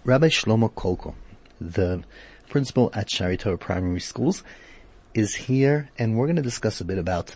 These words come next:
Pesach coming up, the redemption. What does it mean for us? How do we prepare? How do we get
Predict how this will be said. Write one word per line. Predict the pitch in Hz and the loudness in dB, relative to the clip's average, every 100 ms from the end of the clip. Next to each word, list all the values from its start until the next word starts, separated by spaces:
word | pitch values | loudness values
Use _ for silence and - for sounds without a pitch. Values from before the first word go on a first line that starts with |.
| - | -6
Pesach | 143 - - - - - | -4 -4 -8 -12 -16 -8
coming | - 107 110 110 - | 0 2 2 0 0
up, | 117 98 | -2 -2
the | - 95 | -2 -4
redemption. | 92 98 107 101 87 82 | -2 0 -2 -2 -4 -4
What | 85 110 | -2 0
does | 113 | 0
it | 110 | 0
mean | 110 107 | 0 -2
for | - - | -4 -6
us? | 101 - | -6 -6
How | 90 | -6
do | 95 | -2
we | 101 | -2
prepare? | - - 135 | -2 0 0
How | 85 87 | 0 0
do | |
we | 98 95 | 0 2
get | 101 | 0